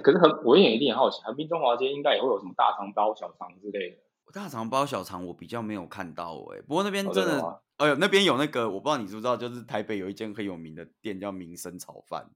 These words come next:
Speaker 1: 我没有，我没有，我没有去那边吃过民生炒饭。
Speaker 2: 哦，之前有一次什么得什么台北，台北市炒饭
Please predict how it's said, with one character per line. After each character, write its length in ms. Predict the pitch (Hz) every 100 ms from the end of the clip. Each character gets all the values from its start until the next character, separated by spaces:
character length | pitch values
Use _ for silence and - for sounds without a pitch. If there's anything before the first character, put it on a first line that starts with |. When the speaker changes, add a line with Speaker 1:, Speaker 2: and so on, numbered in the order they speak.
| _
Speaker 1:
我 180 | - 104 98
没 80 |
有， 100 | 101
我 180 | 104 117
没 100 | 104
有， 140 | 104 101
我 100 | 101
没 100 | 104
有 60 |
去 100 | 98
那 60 | 95
边 120 | 92
吃 160 | - -
过 200 | 90 87
民 80 | -
生 60 | -
炒 80 | 113
饭。 60 |
Speaker 2:
哦， 40 | 110
之 100 | 170
前 140 | 175
有 100 | 139
一 60 | 117
次 220 | 117 151
什 120 | 131
么 300 | 98 90 90 -
得 200 | 98 107
什 100 | 101
么 140 | 90
台 180 | - 110
北， 300 | 113 90 80
台 140 | - 107
北 160 | 107
市 180 | - 120
炒 260 | 87 - 80
饭 400 | - 107 92